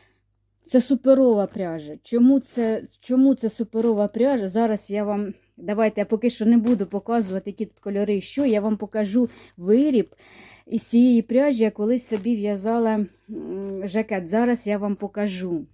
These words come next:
Так, друзі, дивіться, це ось такий білий колір. Так, зараз я витягну, і ми з вами, і ми з вами подивимося. Так, я вам зараз,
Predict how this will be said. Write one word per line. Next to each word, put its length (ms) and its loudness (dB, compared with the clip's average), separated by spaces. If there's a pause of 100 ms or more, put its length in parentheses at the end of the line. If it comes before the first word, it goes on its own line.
(760)
Так, 320 2 (260)
друзі, 400 2
дивіться, 580 4
це 260 -4
ось 220 0
такий 600 -4 (360)
білий 640 2
колір. 420 2 (1160)
Так, 180 -6
зараз 540 -6
я 80 -2
витягну, 600 -4
і 100 -4
ми 180 -2
з 100 -10
вами, 380 -6 (960)
і 80 -10
ми 200 -2
з 100 -8
вами 300 -4
подивимося. 920 -8 (1400)
Так, 300 -14
я 120 -8
вам 160 -2
зараз, 540 -8